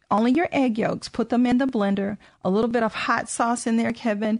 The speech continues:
You're gonna add a little Dijon mustard in there and just a dash of lemon juice or so in there, and you're gonna blend it for about three seconds. That's it. Then you're gonna take this melted butter, Kevin. It depends on your, how much you want, usually about three to four pads, melt it down,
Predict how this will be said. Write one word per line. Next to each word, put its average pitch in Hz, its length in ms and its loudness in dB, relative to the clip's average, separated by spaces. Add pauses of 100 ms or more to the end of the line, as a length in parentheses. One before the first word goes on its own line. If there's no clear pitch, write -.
(220)
You're 202 140 -2
gonna 208 200 0
add 185 220 0
a 180 80 -2
little 196 220 0
Dijon 214 520 2
mustard 214 360 2
in 208 160 2
there 196 240 -2
and 220 120 0
just 247 220 -2
a 233 60 0
dash 196 500 0
of 202 140 -4
lemon 214 320 2
juice 214 280 -2
or 208 80 0
so 202 380 -2
in 202 160 2
there, 196 260 -2
and 190 140 0
you're 190 80 0
gonna 180 180 0
blend 208 220 0
it 202 80 0
for - 80 -8
about 175 300 -6
three 202 220 -2
seconds. 170 380 -4
That's 175 300 -2
it. - 220 -2 (420)
Then 254 380 2
you're 294 100 0
gonna 214 220 -2
take 202 340 -4
this 175 220 -4
melted 202 580 2
butter, 180 280 0
Kevin. 165 580 -6 (460)
It 202 120 -2
depends 190 340 -4
on 240 120 2
your, 233 100 2
how 214 160 0
much 208 200 -2
you 285 60 0
want, 196 260 0
usually 233 280 -2
about 214 220 -4
three 196 120 0
to 196 80 0
four 214 240 -2
pads, 180 420 -4
melt 190 460 0
it 254 140 -4
down, 180 360 -2